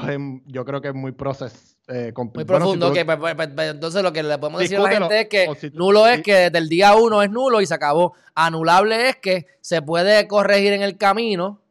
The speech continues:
Speaker 2: y que entonces sí que sea vigente. Y si no se corrige,
Speaker 1: Exacto.
Speaker 2: pues, no es, es
Speaker 1: Eh,
Speaker 2: como,
Speaker 1: a-
Speaker 2: es como el matrimonio anulable, si no mal no recuerdo, si me acuerdo de mi clase de, de familia. Si es menor de edad, es anulable, pero si te hiciste mayor y sigues casado y nadie lo impugnó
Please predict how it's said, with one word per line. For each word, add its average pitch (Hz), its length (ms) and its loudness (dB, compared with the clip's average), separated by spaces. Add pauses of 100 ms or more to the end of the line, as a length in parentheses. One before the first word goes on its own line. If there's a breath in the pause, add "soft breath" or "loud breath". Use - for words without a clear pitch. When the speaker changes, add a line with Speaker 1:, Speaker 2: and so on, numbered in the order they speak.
(400)
Speaker 2:
y 156 140 -4
que 156 120 0
entonces 156 380 -4
sí 170 180 -8
que 160 80 -14
sea 160 220 -2
vigente. 147 400 -4
Y - 20 -14
si 127 100 -16
no 143 100 -12
se 185 100 -6
corrige, 233 300 0
Speaker 1:
Exacto. 233 120 0
Speaker 2:
pues, 143 200 -4 (800)
no 143 140 -8
es, 202 120 -4
es - 100 -8
Speaker 1:
Eh, - 40 -6
Speaker 2:
como, 233 240 0
Speaker 1:
a- 208 120 2
Speaker 2:
es 180 60 -6
como 233 140 2
el 226 60 2
matrimonio 196 560 0
anulable, 180 600 2
si 160 140 -10
no 156 80 -10
mal 160 160 -8
no 185 80 -4
recuerdo, 185 420 0
si 156 100 -10
me 151 100 -8
acuerdo 156 180 -6
de 175 60 -8
mi 180 60 -10
clase 170 200 -6
de, 175 240 0
de 170 160 -10
familia. 165 500 -6 (240)
Si 151 240 -6
es 196 500 6
menor 196 320 0
de 202 120 0
edad, 226 420 4
es 190 100 0
anulable, 214 520 2
pero 180 120 -2
si 147 80 -8
te 160 80 -12
hiciste 160 220 -8
mayor 170 300 0
y 143 40 -6
sigues 170 200 -6
casado 170 340 -4
y 143 40 -10
nadie 156 160 -4
lo 190 60 -12
impugnó 208 440 -4